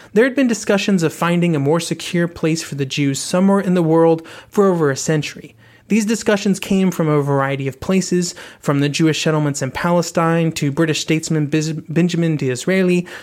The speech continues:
to Moses Hess. Herzl's contribution to the movement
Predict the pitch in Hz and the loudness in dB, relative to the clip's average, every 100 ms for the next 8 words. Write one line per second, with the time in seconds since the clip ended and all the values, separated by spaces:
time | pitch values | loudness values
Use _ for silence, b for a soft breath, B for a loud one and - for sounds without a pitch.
0 | B 185 170 160 151 170 170 147 - - | B 0 0 2 2 4 2 -2 -8 -6
1 | 143 139 - - _ b b b b b | -8 -6 -10 -12 _ b b b b b
2 | - 247 247 262 247 - 196 185 170 156 | -2 0 0 -2 -2 -2 -2 0 -2 -2
3 | 147 - 139 143 131 131 127 123 - | -2 -2 -4 -4 -2 -2 -2 -6 -8